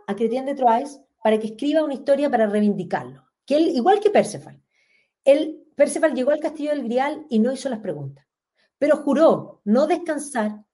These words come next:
hasta volver al Castillo del Grial. Y entonces Felipe de Flandes, que no fue a ayudar al reino de Jerusalén, decide partir a Jerusalén. Y finalmente Felipe de Flandes va a morir en San Juan de Acre. Así que va a encontrar su muerte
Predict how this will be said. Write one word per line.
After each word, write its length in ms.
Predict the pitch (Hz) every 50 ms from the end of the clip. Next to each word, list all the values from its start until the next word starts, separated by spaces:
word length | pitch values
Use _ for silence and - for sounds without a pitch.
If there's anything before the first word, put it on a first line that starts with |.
| _ _
hasta 200 | 214 214 - 220
volver 360 | 202 196 196 185 202 247 269
al 100 | 262 254
Castillo 320 | - 202 208 - 196 196
del 140 | 185 185 175
Grial. 260 | 156 165 - - - - _ _ _ _ _ _ _
Y 80 | _ 247
entonces 340 | 269 - 349 349 311 403 -
Felipe 280 | 349 285 320 311 330
de 100 | 330 311
Flandes, 400 | 311 311 311 302 277 277 294 302 302 -
que 240 | - 226 220 220 220
no 300 | 208 190 190 214 277 392 508 523 - - -
fue 220 | - 339 320 311
a 60 | 302 285
ayudar 600 | 262 214 220 208 185 190 175 160 147 139 - - _
al 160 | - 160 160
reino 400 | 151 185 190 190 180 170 165 165 - 165
de 140 | 185 262
Jerusalén, 640 | - 294 285 285 - - 262 220 190 214 - - - _ _ _ _ _ _
decide 440 | _ 185 214 214 214 254 269 277 240
partir 320 | 247 220 - - 247 254
a 20 | 240
Jerusalén. 480 | 214 - 196 190 190 - 202 165 160
Y 60 | - 202
finalmente 720 | - 254 247 247 254 254 262 262 262 285 285 285 285 -
Felipe 300 | _ - 214 214 226 240
de 80 | 254 240
Flandes 340 | 214 240 247 247 247 254 -
va 60 | 240
a 40 | 226
morir 420 | 208 214 214 247 269 294 294 - - _ _ _ _ _
en 100 | - 202
San 220 | 208 226 214 214
Juan 160 | 214 226 220
de 80 | 208 196
Acre. 400 | 165 139 139 139 - - _ _ _ _ _ _ _ _
Así 260 | _ 175 170 - 208 202
que 400 | 208 214 208 208 202 208 - - -
va 40 | 208
a 40 |
encontrar 320 | 202 202 220 214 214 220 220
su 140 | 214 240 220
muerte 440 | 220 233 226 - - - 147 143